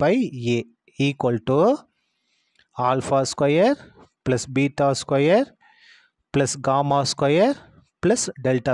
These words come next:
square. அப்படியே சைடை மாத்திக்கங்க. Therefore, alpha square plus beta square plus gamma square plus delta square equal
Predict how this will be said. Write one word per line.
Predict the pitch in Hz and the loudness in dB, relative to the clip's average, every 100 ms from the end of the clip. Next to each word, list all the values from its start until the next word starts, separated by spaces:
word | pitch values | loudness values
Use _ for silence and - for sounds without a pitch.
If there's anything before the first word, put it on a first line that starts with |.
| 120 | -2
square. | 120 127 | -4 -4
அப்படியே | 160 165 | -2 0
சைடை | 151 170 147 | 0 0 0
மாத்திக்கங்க. | 151 151 151 156 - _ - - _ - | -2 -2 -2 -4 -6 _ -20 -20 _ -6
Therefore, | 117 113 107 - 123 151 226 294 - _ _ _ _ _ _ _ _ _ _ - | -2 -2 -4 -4 0 4 2 0 -10 _ _ _ _ _ _ _ _ _ _ -4
alpha | 123 135 - 139 135 | -2 -2 0 0 0
square | - 143 156 226 277 - _ _ - | -2 0 2 2 0 -10 _ _ -4
plus | 127 - 131 | -4 -4 -2
beta | 139 139 143 139 - | -2 0 0 0 -2
square | 143 147 190 269 - _ _ _ _ _ - | 0 2 2 0 -6 _ _ _ _ _ -4
plus | 135 120 131 | -2 -2 -2
gamma | 131 143 147 143 135 | 0 0 0 0 -2
square | - 147 196 277 - _ - | 0 2 2 0 -8 _ -2
plus | 202 247 147 | -2 -2 -2
delta | 139 131 139 135 | -2 0 0 -2
square | - 107 101 - 143 | -2 -4 -4 -2 -4
equal | 135 127 | -2 -2